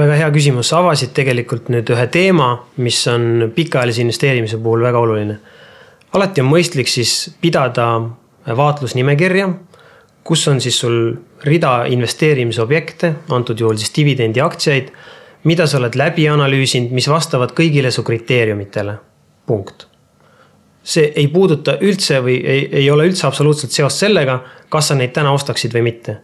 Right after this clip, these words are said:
See on nimekiri kvaliteetsetest ja sulle sobivatest aktsiatest. Nüüd, sisenemishetke ajastamine on täiesti eraldiseisev otsus.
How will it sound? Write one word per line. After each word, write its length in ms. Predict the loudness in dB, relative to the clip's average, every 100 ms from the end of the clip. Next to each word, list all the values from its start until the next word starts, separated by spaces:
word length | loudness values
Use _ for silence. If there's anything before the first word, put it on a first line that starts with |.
| _ _ _ _
See 240 | -4 2
on 80 | 4
nimekiri 540 | 4 4 2 0 -2 0
kvaliteetsetest 1040 | 0 0 2 0 0 -6 -4 -4 -4 -8 -4
ja 100 | 0
sulle 240 | 2 2
sobivatest 560 | 2 0 -2 -6 -4 -4
aktsiatest. 640 | -4 -10 -8 -10 -10 -14 _ _ _ -20 -20 _ _ _ _ 0
Nüüd, 380 | 2 0 -8 -20 _ _ _ _
sisenemishetke 1080 | -4 0 0 0 0 0 0 0 -2 0 0
ajastamine 680 | 0 -2 -4 -4 -4 -4 -6 -12 _ -4
on 80 |
täiesti 400 | 0 0 0 -2
eraldiseisev 560 | -2 -2 -2 -2 0 0
otsus. 380 | -2 -4 -6